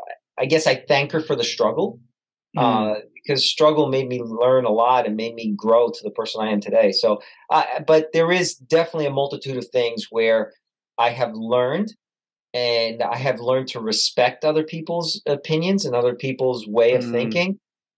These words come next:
Speaker 1: Um, but I still don't agree with her.
Speaker 2: Yeah. That's, and I wanted to get that, and I know that was difficult to come out because I went through a similar sort of thing where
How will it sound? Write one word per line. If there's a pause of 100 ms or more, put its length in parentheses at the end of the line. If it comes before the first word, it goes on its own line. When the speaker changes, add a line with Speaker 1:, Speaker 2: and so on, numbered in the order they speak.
Speaker 1:
Um, (320)
but
I
still
don't
agree
with
her. (600)
Speaker 2:
Yeah. (580)
That's,
and
I
wanted
to
get
that,
and
I
know
that
was
difficult
to
come
out
because
I
went
through
a
similar
sort
of
thing
where